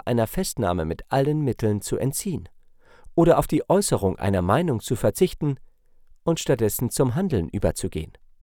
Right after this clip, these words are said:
Es ist schon eigenartig, wie eine Gesellschaft, in der man nach wie vor Kinder davon zu überzeugen sucht, Konflikte mit Worten auszutragen und nicht körperlich, so sehr die zivilisatorische Bedeutung dieser Schwelle vergessen hat.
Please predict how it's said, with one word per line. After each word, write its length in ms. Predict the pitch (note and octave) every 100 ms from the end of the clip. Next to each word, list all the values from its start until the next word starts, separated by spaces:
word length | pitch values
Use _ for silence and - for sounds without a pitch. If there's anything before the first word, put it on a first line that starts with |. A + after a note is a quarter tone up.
| _ _ _
Es 160 | E3
ist 220 | - - -
schon 160 | B2+
eigenartig, 800 | - B2 C3+ F2 E2 - F2 -
wie 100 | G#2
eine 200 | F2 F2+
Gesellschaft, 680 | F#2+ F#2 D3 - A#2+ - - -
in 160 | - C3+
der 160 | D#3 E3
man 180 | D3
nach 240 | C3 G3 -
wie 100 | B2
vor 340 | - C3 C#3
Kinder 340 | - F#3 D3+ E2
davon 380 | D#2 - G#2
zu 100 | -
überzeugen 560 | F2+ E2+ E2 C#3 D3 C3
sucht, 320 | G#2 B2+ - - - - -
Konflikte 540 | - D#3+ - F3+ - D#3+
mit 200 | C3 G2+
Worten 360 | C#3+ F#3+ A#2+
auszutragen 800 | - G#2+ B2 - A#2+ - A2 A2
und 220 | G#2 A2+ B2+
nicht 240 | A#2+ -
körperlich, 580 | - F3+ E2+ - - _ - - - - -
so 280 | - G3+ G3+
sehr 260 | A2 C#3
die 160 | D#3+ F2+
zivilisatorische 1000 | - C3+ A2+ G2+ G2+ G2 - G3+ E3 D3
Bedeutung 560 | C#3 A2+ G2+ G2+ B2
dieser 340 | G#2 F#2 G2+ G2
Schwelle 340 | - E2 D2+
vergessen 520 | - A2+ A#2+ G2+ F2
hat. 220 | F2 -